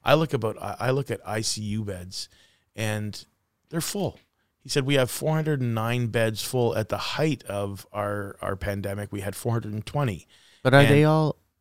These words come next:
Speaker 2: I C U? Are they all covid cases?
Speaker 1: I mean, I don't know.
Speaker 2: Okay,
Speaker 1: I, I would,
Speaker 2: 'cause
Speaker 1: I
Speaker 2: all I C Us are supposed to be full.
Speaker 1: Fair.
Speaker 2: Or else you have,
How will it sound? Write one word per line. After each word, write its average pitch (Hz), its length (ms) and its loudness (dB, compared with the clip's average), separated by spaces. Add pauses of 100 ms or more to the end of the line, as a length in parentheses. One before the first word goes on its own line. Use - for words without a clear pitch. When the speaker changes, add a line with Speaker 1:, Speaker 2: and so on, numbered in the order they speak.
(160)
Speaker 2:
I 127 140 2
C 127 180 0
U? 117 160 2
Are 120 40 4
they 123 160 4
all 123 140 6
covid 113 320 2
cases? 143 580 2 (920)
Speaker 1:
I 104 80 0
mean, 98 260 -12
I 98 160 -6
don't 85 240 -8
know. 71 200 -18 (320)
Speaker 2:
Okay, 117 120 8
Speaker 1:
I, 120 140 8
I - 20 8
would, 117 200 6
Speaker 2:
'cause 147 360 10 (120)
Speaker 1:
I - 100 -20
Speaker 2:
all 160 180 8
I 156 180 6
C 131 200 2 (160)
Us 117 320 6
are 107 80 6
supposed 113 400 6
to - 80 0
be 92 140 2
full. 85 480 0 (380)
Speaker 1:
Fair. 160 280 2
Speaker 2:
Or 113 60 10
else 110 180 8
you 113 80 6
have, 110 220 6